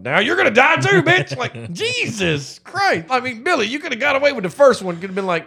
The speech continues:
Speaker 1: "I didn't mean to throw him up there and kill him." He was trying to rape her, whatever. But it's like, nope, the minute she shunned you, and you were like, "Nope, now you're gonna die too."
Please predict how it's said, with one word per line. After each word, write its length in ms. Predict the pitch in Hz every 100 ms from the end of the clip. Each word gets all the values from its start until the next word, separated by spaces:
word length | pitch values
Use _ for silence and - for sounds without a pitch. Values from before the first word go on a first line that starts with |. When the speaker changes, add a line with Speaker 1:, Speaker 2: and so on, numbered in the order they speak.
| - _
Speaker 1:
"I 480 | 269 480 508 302 254
didn't 180 | 202 202
mean 160 | 208 196
to 40 |
throw 200 | - 196
him 100 | 180
up 100 | 175
there 140 | 165 156
and 100 | 139
kill 260 | 165 117
him." 840 | 82 - _ _ _ - - 139 - _ _ -
He 160 | 160
was 100 | 190
trying 140 | 208 175
to 60 |
rape 200 | 156 190
her, 280 | 185 190 190 - -
whatever. 420 | 151 165 160 165 - _ -
But 140 | 135 165
it's 100 | 156
like, 320 | 156 139 - _ _ _
nope, 280 | 135 170 185 -
the 80 |
minute 340 | 139 180 180 160
she 140 | 185
shunned 360 | 170 202 190 165
you, 180 | 151 151
and 120 | 147
you 80 | 156
were 80 | 139
like, 160 | 117
"Nope, 240 | 127 226 226
now 120 | 147
you're 160 | 175 165
gonna 140 | 165
die 200 | 151 147
too." 280 | 139 127 107